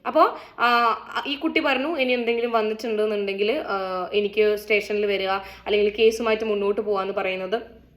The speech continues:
നടപടിയാവുന്ന കേസല്ല എന്നുള്ളത് ആ പെൺകുട്ടി പറഞ്ഞിട്ടുണ്ടായിരുന്നു. സി, ഞാൻ പറയട്ടെ, ഒരു പെൺകുട്ടി അങ്ങനെ പേടിക്കുന്നത് ഇവിടുത്തെ നിയമവ്യവസ്ഥയുടെ, ആ, എന്താ പറയാ, പിഴവാണെന്ന് ഞാൻ പറയും. നിങ്ങളുടെ തോൽവിയാണതെന്ന് ഞാൻ പറയും. നമ്മുടെ നിയമവ്യവസ്ഥയുടെ, ആ,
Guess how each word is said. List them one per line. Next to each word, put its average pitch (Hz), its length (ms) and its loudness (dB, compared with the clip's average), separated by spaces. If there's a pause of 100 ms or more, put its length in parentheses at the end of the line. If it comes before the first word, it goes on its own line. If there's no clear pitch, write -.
(280)
നടപടിയാവുന്ന 226 600 6
കേസല്ല 208 680 0 (400)
എന്നുള്ളത് 247 340 2
ആ 339 140 0
പെൺകുട്ടി 269 340 -2
പറഞ്ഞിട്ടുണ്ടായിരുന്നു. 226 680 0 (720)
സി, 277 400 2 (420)
ഞാൻ 285 180 6
പറയട്ടെ, 247 440 4
ഒരു 302 140 2
പെൺകുട്ടി 311 440 4
അങ്ങനെ 294 200 4
പേടിക്കുന്നത് 254 600 4
ഇവിടുത്തെ 285 540 2
നിയമവ്യവസ്ഥയുടെ, 320 1080 4 (320)
ആ, 240 340 4
എന്താ 247 140 -2
പറയാ, 247 240 2
പിഴവാണെന്ന് 285 760 4
ഞാൻ 240 160 0
പറയും. 190 240 -2 (340)
നിങ്ങളുടെ 311 480 0
തോൽവിയാണതെന്ന് 302 680 0
ഞാൻ 220 160 -2
പറയും. 190 240 -2 (720)
നമ്മുടെ 269 220 2
നിയമവ്യവസ്ഥയുടെ, 269 1040 0
ആ, 220 80 2